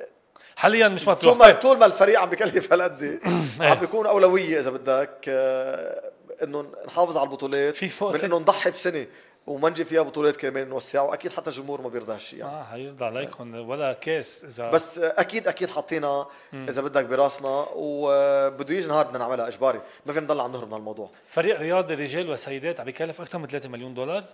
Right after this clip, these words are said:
Speaker 1: بالسنة؟
Speaker 2: سوا لا، مش هالقد، لا مش هالقد.
Speaker 1: مش هالقد.
Speaker 2: مش هالقد.
Speaker 1: عقود اللاعبين، تجديد عقود اللاعبين، عندكم ملف هلا ما بعرف، طلع خبرية كان يا ريت تسألنا الغول، آه، انحك-، انحط أو كتب بمكان ما محمد غول إنه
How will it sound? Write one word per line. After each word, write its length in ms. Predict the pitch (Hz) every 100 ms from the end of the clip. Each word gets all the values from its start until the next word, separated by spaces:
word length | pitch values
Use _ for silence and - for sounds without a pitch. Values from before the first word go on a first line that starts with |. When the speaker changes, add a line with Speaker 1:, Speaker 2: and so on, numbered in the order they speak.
| _ _ _
Speaker 1:
بالسنة؟ 420 | - - 139 -
Speaker 2:
سوا 380 | - 147 160 151
لا، 140 | 117 -
مش 160 | 104 -
هالقد، 140 | - _ _ _
لا 120 | 113 -
مش 100 | -
هالقد. 40 | 120
Speaker 1:
مش 100 | -
هالقد. 200 | 120 101 _
Speaker 2:
مش 140 | - -
هالقد. 120 | - - - - - _ _ _ _ _ _ _ -
Speaker 1:
عقود 260 | 226 233
اللاعبين، 640 | 202 202 190 202 190 127 - _ _ _ _ _ _ _
تجديد 380 | 143 131 147 175
عقود 260 | 127 180 147
اللاعبين، 560 | 151 123 131 190 180
عندكم 440 | 143 185 185 165 156
ملف 420 | 156 180 - 151
هلا 220 | 170 160
ما 100 | 160
بعرف، 360 | 175 135 123 -
طلع 380 | 180 175 120
خبرية 560 | 110 - 143 139 170 139
كان 140 | 139
يا 60 | 135
ريت 120 | 160
تسألنا 320 | - 151 165 143
الغول، 440 | 120 165 151 135 - - - _ _ 180
آه، 280 | 175 180
انحك-، 640 | 175 185 180 - 196 226 190
انحط 920 | 156 147 143 135 120 - 190 - 180
أو 140 | 147
كتب 520 | 143 185 165 135 123
بمكان 500 | 135 127 123 123 151
ما 180 | 143 139
محمد 380 | 131 143 135 123
غول 240 | 135 156
إنه 380 | 147 147 143 151